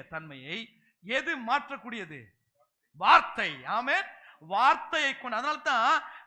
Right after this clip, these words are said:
வெறுமையா இருக்கிறது, ஒழுங்கின்மையா இருக்கிறது, இருளா இருக்கிறது, அது ஸ்டாண்டர்டா இருக்கிறது, ஆனால் அது மாறக்கூடியது, மறையக்கூடியது.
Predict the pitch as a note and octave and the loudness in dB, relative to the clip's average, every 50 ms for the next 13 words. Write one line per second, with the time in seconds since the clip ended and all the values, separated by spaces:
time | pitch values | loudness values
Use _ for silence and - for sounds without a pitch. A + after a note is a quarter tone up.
0 | D3 D#3+ A3 C#4+ F#4 G4+ G4+ G#4 G4+ F#4 E4+ D#4+ D#4 D4 - - C4 A#3+ G3 G3 | -6 -2 0 2 2 2 0 2 4 4 4 4 2 -2 -4 -6 -8 -6 -6 -4
1 | G3+ G3+ A3+ A#3 A#3+ A#3 A3+ - - - - F#3 F3+ B3 D4+ F4+ G4+ G#4 G4+ G4 | -4 -2 0 0 0 0 -2 -6 -14 -20 -16 -8 -2 0 2 2 2 0 -2 -2
2 | F#4+ F#4 F4+ E4+ D#4 D4 C#4 - - A#3+ A3+ G#3+ G#3+ A#3+ B3+ B3+ A3+ - - - | -4 -2 -2 0 0 -2 -2 -4 -8 -8 -8 -8 -6 -4 -4 -4 -4 -8 -14 -20
3 | - - - C4+ F4 G4 G4 G4 F#4 E4 D#4+ D#4 - - B3+ A#3+ A3 G3+ G#3 G3 | -16 -8 -4 -2 -2 0 6 6 6 6 6 2 -2 -4 -6 -6 -4 -4 -4 -4
4 | F#3 - - - - A#3+ C4 B3 - - - D4 F4 G4+ G4 F#4+ F#4 E4+ D4+ D4 | -4 -6 -10 -4 -2 -2 -2 -2 -6 -4 0 2 2 4 4 4 4 4 4 2
5 | A3+ C4 C4 G#3+ A3 G3 G#3 A#3 A#3 A3 F#3+ - - - - F#3 F#3 G3 F#3+ F#3 | -2 -6 -6 -4 -2 -2 0 0 0 0 0 -2 -6 -10 -10 -8 -8 -8 -12 -10
6 | F#3+ G3 A3 B3+ C4 B3+ A#3+ - - A#3 G3+ F#3+ F#3+ E3+ F3+ E3+ D3 - - - | -6 -2 0 0 0 0 -4 -8 -12 -12 -8 -8 -8 -8 -8 -10 -10 -12 -16 -18
7 | E3+ F3+ F#3+ F#3+ G3+ G#3 G#3+ G3+ - - F#3+ E3+ D#3+ D#3 D3 B2 C3 | -14 -10 -6 -4 -2 -2 -2 -4 -6 -10 -12 -12 -12 -12 -14 -14 -18